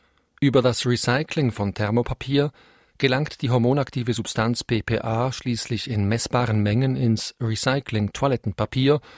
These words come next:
und zu guter Letzt so ins Abwasser, in die Kläranlage und in Flüsse und Seen und liegt dort dann in Konzentrationen vor, die die Entwicklung empfindlicher Wasserlebewesen stören kann.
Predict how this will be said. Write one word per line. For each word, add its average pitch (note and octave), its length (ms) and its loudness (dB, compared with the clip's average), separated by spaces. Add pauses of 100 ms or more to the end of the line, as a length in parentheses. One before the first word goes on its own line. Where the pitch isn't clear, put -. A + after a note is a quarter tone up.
(180)
und G#2+ 320 -4
zu A#2 100 -2
guter A2+ 260 -4
Letzt A#2+ 360 -4
so B2 320 2 (280)
ins A2+ 260 -2
Abwasser, C3 540 2 (240)
in C3 120 2
die A2 80 -2
Kläranlage A#2 880 0 (280)
und A2+ 160 0
in G2+ 100 -2
Flüsse A#2 460 -2
und C#3 140 0
Seen F#2 400 -2 (440)
und A2+ 180 0
liegt - 320 -4
dort C3 320 2
dann D3 140 2
in B2+ 160 2
Konzentrationen B2+ 840 0
vor, C3+ 420 0
die A2+ 160 -6
die G#2 140 -6
Entwicklung A#2 580 0
empfindlicher A2+ 840 -2
Wasserlebewesen A2+ 1000 0 (220)
stören G2+ 420 0
kann. F#2 300 -2